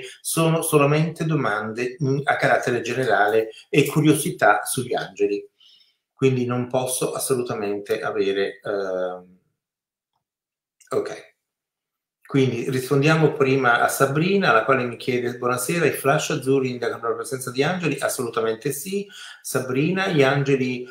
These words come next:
eh, soprattutto l'arcangelo Michele, si, ehm, presenta a noi con dei flash di luce blu-azzurra,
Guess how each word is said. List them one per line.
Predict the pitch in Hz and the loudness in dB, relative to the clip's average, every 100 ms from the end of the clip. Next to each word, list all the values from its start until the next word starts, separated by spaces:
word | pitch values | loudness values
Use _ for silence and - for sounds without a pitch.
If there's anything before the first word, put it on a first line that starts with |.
| - _ | -18 _
eh, | 160 | -6
soprattutto | 151 127 123 151 165 | -2 -2 -2 -2 4
l'arcangelo | 139 127 - 139 139 135 117 | 6 6 2 2 4 4 4
Michele, | 120 - 165 175 185 160 | -2 0 2 2 0 -2
si, | - 135 127 131 139 135 - - - | -2 -2 0 0 0 -2 -12 -18 -6
ehm, | - 117 113 110 113 110 110 | 0 4 4 4 0 -6 -4
presenta | - 147 139 117 107 - | 6 6 6 2 0 -2
a | 151 | 0
noi | 139 104 113 | 0 -2 -4
con | - 127 | -2 0
dei | 131 | 0
flash | - 101 101 - - | -2 0 0 0 -6
di | 120 | -8
luce | 101 98 - 104 107 | -8 -8 -4 -4 -4
blu-azzurra, | - 110 110 - 123 - 107 101 - | -8 -6 -6 -4 -6 -6 -6 -4 -2